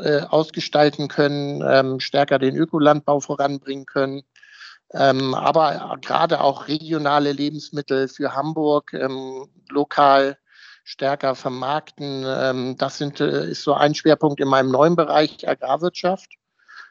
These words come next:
wo wir jetzt eben auch die nötigen finanziellen Mittel bekommen werden, um dort voranzukommen.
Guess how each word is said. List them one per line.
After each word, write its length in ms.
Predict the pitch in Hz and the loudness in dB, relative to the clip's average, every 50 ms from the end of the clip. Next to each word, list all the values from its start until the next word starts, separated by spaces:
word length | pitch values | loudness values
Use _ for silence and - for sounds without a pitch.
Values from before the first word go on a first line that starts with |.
| _ _ _ | _ _ _
wo 160 | 143 143 143 | -2 0 2
wir 160 | 139 143 135 | 2 2 4
jetzt 240 | 135 139 131 - - | 4 2 2 0 -4
eben 200 | - 139 143 135 | -4 -2 0 0
auch 140 | 131 131 - | -2 -2 -2
die 140 | - 143 135 | -2 -2 0
nötigen 360 | 139 143 139 147 135 139 131 | 0 0 0 -2 -4 -6 -6
finanziellen 600 | - - 143 135 135 131 - - 139 131 131 135 | -6 -2 0 0 0 0 0 2 4 4 4 4
Mittel 220 | 147 147 165 156 | 2 4 4 2
bekommen 420 | 143 143 - - 143 135 135 131 131 | 2 0 0 0 0 0 0 2 4
werden, 260 | 135 131 131 127 131 | 4 4 4 2 -4
um 120 | 131 127 | -8 -2
dort 160 | 127 127 - | -2 -2 -2
voranzukommen. 840 | - 127 - 127 139 156 - - 180 - - 170 160 165 170 185 - | -4 -6 -6 -6 -6 -6 -10 -14 -18 -4 0 0 0 2 0 -4 -6